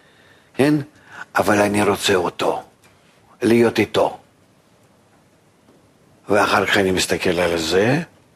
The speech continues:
אני מחליט, "אוי, אני עכשיו יכול להיות בקשר עמו, הרבה יותר חזק ממה שבכלל אפשר היה לדמיין."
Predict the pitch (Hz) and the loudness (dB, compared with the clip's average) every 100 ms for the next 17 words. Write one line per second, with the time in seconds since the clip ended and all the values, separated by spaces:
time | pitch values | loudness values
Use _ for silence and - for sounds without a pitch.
0 | _ 92 95 98 95 - 92 - 120 113 | _ -4 -2 0 -2 -2 -6 0 2 2
1 | 87 - _ _ _ _ _ _ _ - | 0 -12 _ _ _ _ _ _ _ -10
2 | - 117 156 127 - 147 - 101 - 123 | -2 2 2 2 0 0 0 -2 2 2
3 | 107 123 117 98 95 139 117 107 101 107 | 2 2 2 -2 0 0 0 -2 0 2
4 | 131 196 139 - _ _ _ _ _ _ | 4 4 2 -4 _ _ _ _ _ _
5 | _ _ _ _ _ _ - - 98 107 | _ _ _ _ _ _ -20 -4 -2 2
6 | 196 262 - 180 - 131 147 214 - 139 | 2 4 0 0 2 2 4 2 2 2
7 | 135 151 139 135 131 185 220 101 98 - | 4 2 2 2 2 2 2 2 -2 -14
8 | _ _ _ - 104 - 143 147 147 143 | _ _ _ -4 0 2 4 4 4 2
9 | 151 180 220 143 | 4 4 2 0